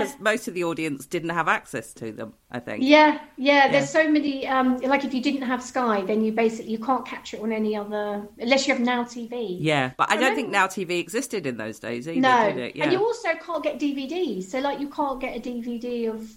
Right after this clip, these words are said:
Speaker 2: I don't think you could get a D V D of Hunderby. You certainly
Speaker 1: Can you
Speaker 2: couldn't get
Speaker 1: not?
Speaker 2: a D-,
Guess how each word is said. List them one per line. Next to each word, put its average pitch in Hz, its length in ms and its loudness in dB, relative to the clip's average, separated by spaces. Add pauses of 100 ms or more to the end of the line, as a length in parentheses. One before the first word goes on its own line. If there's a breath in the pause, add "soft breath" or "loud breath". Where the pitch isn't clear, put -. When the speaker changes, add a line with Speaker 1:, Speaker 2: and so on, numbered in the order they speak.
Speaker 2:
I 285 60 -4
don't 415 160 2
think 440 100 -2
you 370 80 4
could 330 100 -4
get 285 140 2
a - 20 -4
D 262 160 0
V 240 80 -2
D 233 120 2
of 226 80 2
Hunderby. 247 420 -2
You 202 80 -2
certainly 330 320 4
Speaker 1:
Can 330 100 4
you 359 60 6
Speaker 2:
couldn't 302 80 0
get 294 80 2
Speaker 1:
not? 262 160 -2
Speaker 2:
a - 20 -2
D-, 269 240 -10